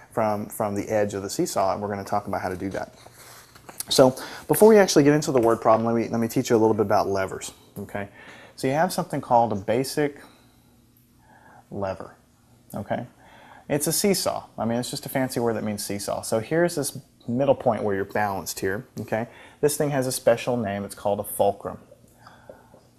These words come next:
okay? Don't, uh, worry too much about the name. The only reason I'm even telling you the name is because the word problems probably are going to use the word fulcrum.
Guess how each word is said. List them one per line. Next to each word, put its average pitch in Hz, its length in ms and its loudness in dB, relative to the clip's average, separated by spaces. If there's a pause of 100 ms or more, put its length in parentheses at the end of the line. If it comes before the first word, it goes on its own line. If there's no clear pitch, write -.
(280)
okay? 101 360 -4 (280)
Don't, 123 380 2
uh, 113 340 4
worry 123 300 6
too 127 140 -2
much 113 180 0
about 107 220 0
the 107 40 -8
name. 123 220 0
The 120 60 2
only 117 160 0
reason 117 260 2
I'm 104 140 -2 (100)
even 110 160 -2
telling 135 300 4
you 104 100 0
the 101 80 -2
name 123 240 2
is 98 80 -4
because 98 300 -2
the 101 100 2
word 110 220 2
problems 101 340 0
probably 101 360 0
are 98 60 -4
going 98 260 -6
to 101 100 -6
use 131 280 2
the 113 80 0
word 92 240 -2
fulcrum. 98 420 -6